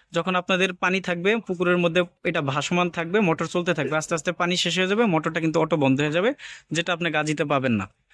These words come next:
আর লিউ ব্র্যান্ডের পাম্পটিতে আপনারা অফিসিয়ালি ছয় মাসের পার্টসের গ্যারান্টি পাবেন। কোনো রকম সমস্যা হলে সেক্ষেত্রে আপনাদেরকে আনতে হবে না, ফোন দিলে কোম্পানির টেকনিশিয়ান আপনাদের যেখানে মোটর থাকবে সেখানে গিয়ে সমাধান করে দিয়ে আসবে। তার জন্য কোনো টাকা পয়সা দিতে হবে না। But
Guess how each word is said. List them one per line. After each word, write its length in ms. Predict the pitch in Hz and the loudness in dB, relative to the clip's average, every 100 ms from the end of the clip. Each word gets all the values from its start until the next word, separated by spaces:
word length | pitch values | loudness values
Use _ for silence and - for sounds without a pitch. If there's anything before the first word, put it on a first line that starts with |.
| - - - - | -20 -18 -16 -6
আর 240 | 135 135 | -2 0
লিউ 240 | 143 170 | 0 0
ব্র্যান্ডের 360 | 190 190 196 190 | 0 -2 -2 -2
পাম্পটিতে 400 | 185 170 175 175 | 0 0 0 -2
আপনারা 260 | 175 180 175 | -2 -2 -2
অফিসিয়ালি 520 | 151 160 151 175 185 | -2 -4 -2 0 0
ছয় 200 | - 156 | -2 -2
মাসের 260 | 160 - | 0 -4
পার্টসের 360 | 170 165 147 165 | -2 -4 -2 -2
গ্যারান্টি 300 | 156 151 151 | 0 0 0
পাবেন। 300 | 156 147 214 - _ _ _ _ | 0 0 -2 -4 _ _ _ _
কোনো 200 | 175 180 | 0 2
রকম 220 | 180 190 | 2 0
সমস্যা 400 | - 175 175 - | 0 0 0 0
হলে 120 | 190 | 0
সেক্ষেত্রে 380 | 202 156 156 170 | -2 -4 -4 -4
আপনাদেরকে 380 | 165 165 165 170 | -4 -4 -4 -2
আনতে 240 | 165 170 | -4 0
হবে 180 | 170 165 | 0 0
না, 160 | 185 254 - _ - | -2 -6 -12 _ -4
ফোন 240 | - 165 | 2 2
দিলে 180 | 165 185 | 2 0
কোম্পানির 460 | 180 165 170 175 | 2 0 0 -4
টেকনিশিয়ান 500 | 175 160 175 165 190 | -4 -4 -2 -2 0
আপনাদের 340 | 175 156 160 165 | -2 -2 -2 -2
যেখানে 280 | 151 170 165 | -2 -2 -2
মোটর 240 | 156 175 | -2 -2
থাকবে 300 | 175 175 180 | -4 -4 -2
সেখানে 360 | - 160 165 165 | -2 -2 -2 -2
গিয়ে 120 | 185 | 0
সমাধান 400 | - 143 143 151 | 2 2 2 2
করে 160 | 165 | 0
দিয়ে 140 | 165 180 | 2 0
আসবে। 160 | 175 | 0
তার 240 | 214 165 156 | -2 -2 0
জন্য 260 | 160 190 294 _ _ _ _ _ _ | 0 0 -2 _ _ _ _ _ _
কোনো 160 | 185 185 | 0 2
টাকা 260 | 185 185 | 0 -2
পয়সা 240 | 170 165 151 | -2 0 -2
দিতে 200 | 139 139 | -2 -2
হবে 160 | 117 | 0
না। 160 | 107 110 | -2 -2
But 220 | 131 165 | -4 -6